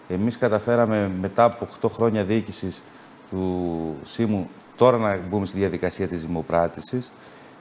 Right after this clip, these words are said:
Στο Δήμο, στη Δημοτική Ενότητα των Σικιών, στο πρόγραμμα του Δημάρχου από το δύο χιλιάδες έντεκα ακόμα υπάρχουν η κατασκευή τριών σχολείων,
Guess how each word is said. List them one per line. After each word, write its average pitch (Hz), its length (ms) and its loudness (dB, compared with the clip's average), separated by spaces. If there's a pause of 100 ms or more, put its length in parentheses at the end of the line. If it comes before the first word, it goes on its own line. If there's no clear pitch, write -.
Στο - 260 -6
Δήμο, 120 400 2
στη - 160 -2
Δημοτική 101 360 -2
Ενότητα 123 300 2
των 107 100 -6
Σικιών, 117 560 2
στο - 220 -8
πρόγραμμα 120 460 4
του - 140 -14
Δημάρχου 104 480 4
από 90 100 -2
το 92 60 -4
δύο 110 100 0
χιλιάδες 113 440 0
έντεκα 113 300 0
ακόμα 95 300 0
υπάρχουν 110 400 2
η 95 40 -4
κατασκευή 98 460 -2
τριών 117 380 2 (580)
σχολείων, 104 680 4